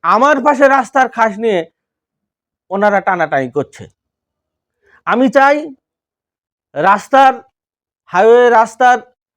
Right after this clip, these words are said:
যে পঁচিশ ফুট খাস আছেন জমি রাস্তার পশ্চিম পাশে এবং পূর্ব পাশে,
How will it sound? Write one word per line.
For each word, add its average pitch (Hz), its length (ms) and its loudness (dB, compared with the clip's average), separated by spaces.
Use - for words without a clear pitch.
যে 202 520 0
পঁচিশ 240 400 -2
ফুট 277 240 -2
খাস 214 320 -4
আছেন 226 320 0
জমি 180 320 -2
রাস্তার 190 440 0
পশ্চিম 220 360 -2
পাশে 247 340 0
এবং 233 320 2
পূর্ব 233 260 2
পাশে, 170 320 -2